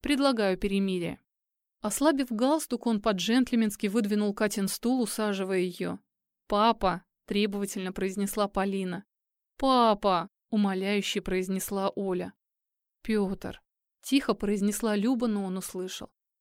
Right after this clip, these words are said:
Шурыгин набрал в легкие наэлектризованного воздуха, шумом выдохнул и понял, что проиграл. Не зря хитрая Рада юлила,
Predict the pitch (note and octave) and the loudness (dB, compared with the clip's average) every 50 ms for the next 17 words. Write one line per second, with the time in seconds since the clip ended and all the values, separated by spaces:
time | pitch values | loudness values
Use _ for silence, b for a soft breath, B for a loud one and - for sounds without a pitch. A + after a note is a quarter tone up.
0 | _ _ _ _ _ _ _ _ _ - - - C4 C4 B3 C4+ C#4+ A#3 A#3 G#3+ | _ _ _ _ _ _ _ _ _ -14 -6 -2 2 2 4 4 4 4 2 2
1 | G3+ G#3 G#3 G3+ G#3 A3+ A3+ A3+ G#3 G#3+ A3 A#3 B3 C4 B3 - - - G#3 G3+ | 2 2 0 0 0 2 2 2 2 2 2 2 2 2 0 -2 -4 -4 -2 0
2 | G3 G3+ G3+ G#3 G3 G3+ G#3 G#3 - G#3+ G#3 G#3 G3 G#3 A#3+ B3 A#3 A3 G#3+ G3+ | 0 0 0 0 0 -2 -2 -2 -2 -2 -2 -2 0 0 0 0 0 0 0 -2
3 | G3 F#3+ F#3+ F3+ G#3+ A#3 B3 A#3+ - G#3+ F#3+ - - E3 F#3 - _ _ _ _ | -2 -2 -4 -2 -2 0 0 0 -2 -4 -4 -2 -4 -4 -6 -6 _ _ _ _
4 | _ - - - - D#4+ E4 D4 C4+ A#3+ A3 A#3+ C4 D4 A#3+ B3+ A#3+ - - A#3+ | _ -12 -10 -4 0 2 4 6 6 4 4 4 2 2 2 2 0 2 2 2
5 | A#3+ A#3 A3+ G#3+ - - B3 C4 B3 A#3+ A#3 G#3+ - - - G#3 G3 - - G3+ | 2 2 0 -2 -2 0 2 2 4 2 2 0 -4 -4 -4 -4 -4 -2 -2 -2
6 | G3+ G3+ F#3 G3+ F#3+ F#3 F3+ F3+ F3+ - _ _ _ _ _ _ _ _ - A#3 | -2 -2 -2 -2 -2 -2 -2 -2 -4 -8 _ _ _ _ _ _ _ _ 2 2
7 | A#3+ A#3 G#3 A3 G#3+ A3+ A#3 A3 A3 - - G3 G3 - - F#3 F#3 F3+ F#3 F#3 | 2 4 4 2 2 2 2 0 -2 -4 -6 -6 -6 -2 -2 -2 0 0 0 0
8 | F#3 F3+ F#3 F3+ F3+ G3+ G#3 G3 G3 G3 F#3+ F3 E3+ - | 0 0 -2 -2 0 0 0 0 0 0 -2 -2 -4 -4